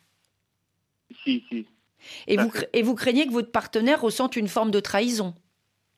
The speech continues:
Speaker 1: Oui, tout à fait.
Speaker 2: Hmm.
Speaker 1: J'ai peur que notre amitié change.
Speaker 2: Hmm. Et, et vous, et vous avez vraiment envie de cette indépendance, euh, non seulement pour l'argent, mais aussi pour, euh, faire votre propre chemin, c'est ça ?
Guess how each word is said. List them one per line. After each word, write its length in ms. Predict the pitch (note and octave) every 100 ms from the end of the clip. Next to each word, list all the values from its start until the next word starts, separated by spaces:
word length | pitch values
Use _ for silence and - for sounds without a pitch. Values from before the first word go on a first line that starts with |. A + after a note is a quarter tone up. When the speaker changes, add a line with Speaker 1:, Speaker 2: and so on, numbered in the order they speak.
| _ _ _ _ _ -
Speaker 1:
Oui, 420 | A#2+ A#2 A#2 A2 - -
tout 100 | B2+
à 140 | B2
fait. 280 | A2 A2+ A2 _ -
Speaker 2:
Hmm. 200 | F3+ E3 -
Speaker 1:
J'ai 180 | - -
peur 240 | - E3+ -
que 60 |
notre 240 | C3+ C3+ B2
amitié 640 | B2+ C3 B2 B2 A#2+ C2+
change. 460 | - A#2 A#2+ - - _ _ -
Speaker 2:
Hmm. 280 | F3+ E3 D3+ - _ _ - - - -
Et, 280 | A#3 -
et 40 | B3
vous, 160 | G#3+ -
et 100 | A#3
vous 180 | B3 B3+
avez 160 | B3+
vraiment 280 | A#3 B3 B3
envie 200 | B3 C#4
de 60 | C4+
cette 220 | B3 A#3+
indépendance, 840 | A#3+ A#3+ A#3 A3+ A#3+ D4+ G4 - - - - -
euh, 260 | G3 F#3+
non 180 | G3 B3
seulement 380 | B3 B3+ B3 C4+
pour 220 | C4 G#3+
l'argent, 440 | G3+ G3 G3+ C#4 E4+
mais 120 | B3
aussi 360 | A3 - D#4
pour, 320 | D4+ A#3 A#3 G3+
euh, 100 | F#3+
faire 200 | A#3 G3+
votre 260 | G#3+ -
propre 340 | G#3 A#3 A3+ A3
chemin, 320 | C4 A#3+ D4+
c'est 120 | D4+
ça ? 280 | G#3+ B3+